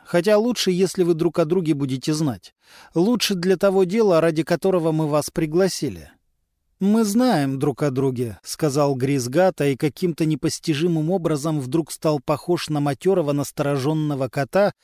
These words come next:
изготовившегося к прыжку. «Его зовут Парандера, не так ли?»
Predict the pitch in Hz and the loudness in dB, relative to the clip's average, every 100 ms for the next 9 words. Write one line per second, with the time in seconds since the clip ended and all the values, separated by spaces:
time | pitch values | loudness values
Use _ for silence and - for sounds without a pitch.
0 | _ _ - 135 135 156 165 151 127 - | _ _ -6 -4 0 0 0 0 -4 -6
1 | 147 139 147 - 165 165 - 151 101 _ | -4 -4 -6 -4 -2 -2 -4 -6 -8 _
2 | _ _ _ _ _ - 185 220 226 214 | _ _ _ _ _ -4 0 2 2 2
3 | 208 208 - 214 202 208 202 170 123 120 | 2 0 0 0 2 2 2 0 0 -2
4 | 160 254 262 - | -2 -2 -4 -8